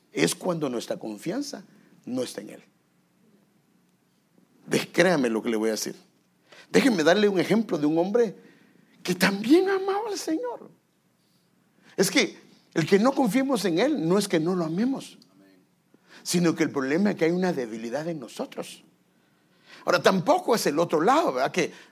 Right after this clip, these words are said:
mm, soy miedoso y no tengo confianza. No, no, no, sino que lo que quiere el Señor es que mi confianza,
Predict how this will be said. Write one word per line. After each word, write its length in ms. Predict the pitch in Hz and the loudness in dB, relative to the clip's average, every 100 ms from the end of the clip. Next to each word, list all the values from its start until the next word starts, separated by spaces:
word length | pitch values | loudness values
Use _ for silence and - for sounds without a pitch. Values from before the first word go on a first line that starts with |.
| _ | _
mm, 480 | - 160 185 185 - | -8 -2 0 -2 -8
soy 380 | - - - 190 | -14 -4 2 2
miedoso 440 | 185 165 147 277 220 | 4 4 2 0 0
y 40 | |
no 80 | 165 | 0
tengo 240 | 170 165 | 0 0
confianza. 520 | - 127 220 302 - | -2 -4 -2 -2 -2
No, 280 | 127 - 403 | -2 -2 -2
no, 140 | 381 370 | -4 -4
no, 360 | 403 508 - | -2 -2 -4
sino 300 | - 151 143 | -6 -6 -4
que 180 | 165 151 - - - - | -4 -6 -8 -20 -20 -8
lo 180 | 160 180 | -2 0
que 140 | 185 | 0
quiere 220 | 151 285 | 0 2
el 80 | 427 | 2
Señor 320 | - 170 247 | 0 0 0
es 100 | 427 | 0
que 80 | - | -2
mi 140 | 156 139 | -4 -2
confianza, 640 | 147 135 190 320 - 202 | -4 -4 -2 -2 -4 -8